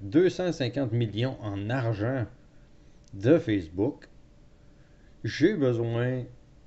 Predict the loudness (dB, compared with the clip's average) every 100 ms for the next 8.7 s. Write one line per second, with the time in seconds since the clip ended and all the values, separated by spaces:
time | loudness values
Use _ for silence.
0 | -20 -18 -10 2 2 4 4 4 4 2
1 | 2 0 0 0 2 4 4 4 0 0
2 | 0 2 2 2 2 2 2 0 0 2
3 | 2 2 0 -4 -12 -20 -12 -4 -2 0
4 | 0 -2 -4 -10 -18 -12 -4 -4 -2 -4
5 | -4 -2 -2 -2 -6 0 0 2 0 0
6 | 0 -2 -2 -2 -2 -4 -4 -2 -2 -4
7 | -14 -20 -8 -2 0 0 2 2 2 2
8 | 2 0 -2 -4 -4 -8